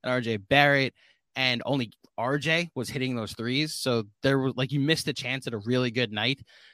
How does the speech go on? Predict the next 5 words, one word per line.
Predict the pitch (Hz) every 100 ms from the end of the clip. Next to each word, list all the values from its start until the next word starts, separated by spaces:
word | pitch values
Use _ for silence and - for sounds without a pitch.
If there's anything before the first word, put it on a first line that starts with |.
| _
from, | - 147 139 135 131 127
statistically, | - 143 139 143 143 143
at | 131
least | 151 -
assist-wise, | - 127 - 156 156 160 165